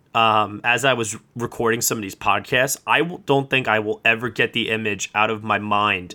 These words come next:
of me with my head down on my desk, my hands over my face,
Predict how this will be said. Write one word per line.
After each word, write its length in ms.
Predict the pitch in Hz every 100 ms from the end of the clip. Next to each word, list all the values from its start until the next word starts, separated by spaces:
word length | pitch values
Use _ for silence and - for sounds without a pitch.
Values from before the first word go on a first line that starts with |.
| -
of 220 | 107 104
me 380 | 107 110 117 120
with 180 | 113 -
my 140 | 104
head 400 | - - 120 110
down 260 | 113 104 107
on 60 | 101
my 120 | 92
desk, 460 | 104 98 123 - - - - - - -
my 200 | 113 110
hands 680 | - 151 151 127 107 107 -
over 260 | 127 131 131
my 180 | 120 107
face, 640 | - 113 110 160 -